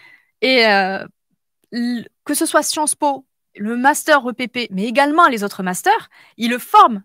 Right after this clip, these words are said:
à la prise de décision. Ils forment à l'analyse de la prise de décision. Donc, dès lors qu'il s'agit d'un poste où il faut prendre des décisions, les étudiants Sciences Po sont les mieux placés. Et donc, euh, il y a vraiment, euh, mais il y a également le sein, il y a également les, euh, les cabinets, euh, les, il y a également les cabinets ministériels, hein, dans ce qui est,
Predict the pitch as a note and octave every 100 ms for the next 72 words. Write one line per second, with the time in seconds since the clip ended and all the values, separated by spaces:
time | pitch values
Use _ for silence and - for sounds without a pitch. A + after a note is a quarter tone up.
0 | - A3 A3 - G3+ F#3+ F#3+ - E3+ F3+
1 | A3 G3+ D4+ A#3 G#3 D#4 D#4+ D#4+ B3+ A#3
2 | - G3+ G3 G3 - G3 G3 F#3+ G#3 F#4
3 | F4+ E4+ C4 - B3 A3+ G#3 G3 D4+ C#4
4 | - _ _ - C#4+ - D4 - C#4 A3+
5 | F3+ F#3 G3 G#3+ F4+ - _ A#3 C4+ C4
6 | B3 C#4 - A#3 - D#4 - A3+ A3 A#3
7 | - F3 - _ _ _ _ _ _ _
8 | _ _ _ _ _ _ _ _ _ _
9 | _ _ _ _ F#3 B3 B3+ A3 G3+ G3
10 | A3+ D#4 E4+ E4 D4 B3 A3+ A3 G#3+ B3+
11 | D4+ C#4 C#4 F#4 D4 - D#4 A#3+ A3+ A#3+
12 | A#3+ A#3 B3+ F#4 D4 B3 A3+ G#3+ G#3 G3
13 | G3+ G#3+ A#3 A#3+ C4+ C4 A3+ G#3+ G#3+ G3+
14 | G3 G3+ B3 C#4 A#3 A3 A3 G#3 - D#4
15 | E4 C4+ B3+ A#3 G#3 - - G#3+ G#3+